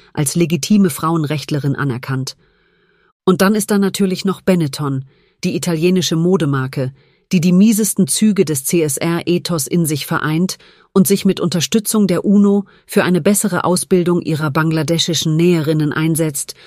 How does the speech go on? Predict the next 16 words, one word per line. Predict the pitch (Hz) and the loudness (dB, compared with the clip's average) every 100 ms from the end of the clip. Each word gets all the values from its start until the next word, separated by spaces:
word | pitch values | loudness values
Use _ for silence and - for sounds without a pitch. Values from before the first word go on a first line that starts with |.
| - | -12
um | - 175 | 2 4
deren | 165 170 165 | 4 4 2
Produktivität | - 175 165 - 175 165 143 185 139 | 2 0 0 -2 -2 -2 0 0 0
zu | 175 | -4
steigern | - 185 175 151 147 139 - _ _ _ | -2 0 0 0 0 -2 -6 _ _ _
und | 180 - | 2 2
sie | 160 | 0
zu | 190 | 2
motivieren, | 170 147 175 175 180 170 151 | 2 0 0 0 2 2 0
sich | 160 156 | -2 -2
um | 165 | -2
eine | 160 160 | -2 -2
betriebsinterne | 151 - 190 185 - 160 143 165 160 | -2 0 -2 -2 -2 -4 -2 -2 -2
Beförderung | 151 139 175 165 143 147 | -4 -4 -2 -2 -2 -2
zu | 139 151 | -4 -4
bemühen. | 151 147 143 135 | -2 -2 0 -2